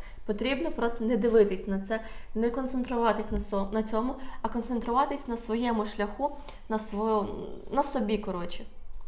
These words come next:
Концентруватись на собі, рухатись в своєму темпі, своїми бажаннями і не порівнювати себе з іншими людьми. А знаєте що?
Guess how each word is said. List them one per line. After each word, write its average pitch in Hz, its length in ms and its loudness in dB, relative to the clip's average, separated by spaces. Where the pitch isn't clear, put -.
Концентруватись 240 680 4
на 226 80 -2
собі, 233 400 0
рухатись 240 440 -2
в - 40 -6
своєму 214 360 0
темпі, 269 420 -2
своїми 220 380 0
бажаннями 240 680 0
і 277 260 0
не 240 340 4
порівнювати 233 460 0
себе 202 240 -2
з 208 120 -6
іншими 202 420 -2
людьми. 190 300 -2
А 208 80 -4
знаєте 233 340 -6
що? 226 180 -8